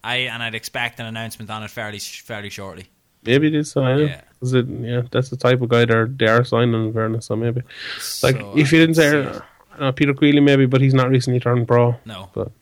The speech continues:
Speaker 1: So there's that.
Speaker 2: yeah, I don't know. It'll be interesting. It's kinda cool to have an Irish guy in Bellator as well, so we'll have to fucking watch the thing now.
Speaker 1: Stan Kavanagh wants to know if, <laughs> did you just say, so we actually have to watch Bellator now?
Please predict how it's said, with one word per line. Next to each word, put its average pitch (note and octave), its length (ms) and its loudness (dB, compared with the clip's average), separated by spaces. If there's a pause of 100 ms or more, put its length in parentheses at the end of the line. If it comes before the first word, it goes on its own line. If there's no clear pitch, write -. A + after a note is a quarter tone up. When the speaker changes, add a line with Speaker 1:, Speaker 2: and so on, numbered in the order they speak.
(100)
Speaker 1:
So - 320 -20
there's F#2+ 200 -20
that. F#2+ 220 -10
Speaker 2:
yeah, A#2+ 100 4
I A#2 60 4
don't B2 100 4
know. A#2 100 2
It'll G3 120 0
be A#3+ 80 8
interesting. A#3 420 4
It's C3 100 -2
kinda F#3 220 2
cool F#3+ 240 8
to D#3+ 160 4
have D3+ 160 4
an D3+ 100 4
Irish D3+ 300 4
guy C#3 200 2
in C3 180 2
Bellator C3+ 280 2
as A#2+ 120 0
well, B2 160 2
so A2+ 260 -4
we'll A2+ 160 -2
have C#3 120 0
to B2 100 2
fucking A#2+ 260 0
watch A2 240 -4
the - 100 -20
thing - 140 -2
now. A#2 220 -2 (300)
Speaker 1:
Stan G3 420 -6
Kavanagh F3+ 460 -2 (200)
wants - 220 -8
to D3+ 80 -12
know D3 320 -10 (260)
if, C3 280 -14
<laughs> D#3+ 180 -18
did C3+ 160 -16
you F3 80 -6
just D#3+ 120 -6
say, C3+ 140 -6
so B2 140 -10
we A#2+ 100 -8
actually B2 320 -6
have A2+ 140 -12
to A#2+ 80 -12
watch A2 200 -12
Bellator A#2 360 -10
now? G#2+ 160 -12